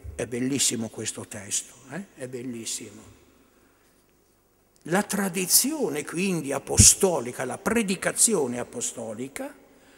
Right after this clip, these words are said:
arriva a noi attraverso la tradizione della Chiesa. Cosa vuol dire tradi-, tradizione? Quello che ho spiegato prima.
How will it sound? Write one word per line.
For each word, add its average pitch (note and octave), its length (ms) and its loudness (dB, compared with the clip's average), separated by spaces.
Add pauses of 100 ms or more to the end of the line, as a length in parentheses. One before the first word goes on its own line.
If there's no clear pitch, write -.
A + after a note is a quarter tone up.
(320)
arriva G#3+ 800 0
a B3+ 60 -2
noi E4 540 -6 (540)
attraverso A#3+ 1000 2
la G3+ 340 0 (360)
tradizione G#3 1300 0
della D#3+ 320 -6
Chiesa. G#2+ 580 -6 (560)
Cosa F#3 220 2
vuol G#3 260 2
dire F3+ 360 0
tradi-, C3 340 -6 (160)
tradizione? A#2 1040 -6 (400)
Quello B3 200 -6
che - 120 -8
ho A3+ 40 -2
spiegato E3 560 -4
prima. G2+ 460 -14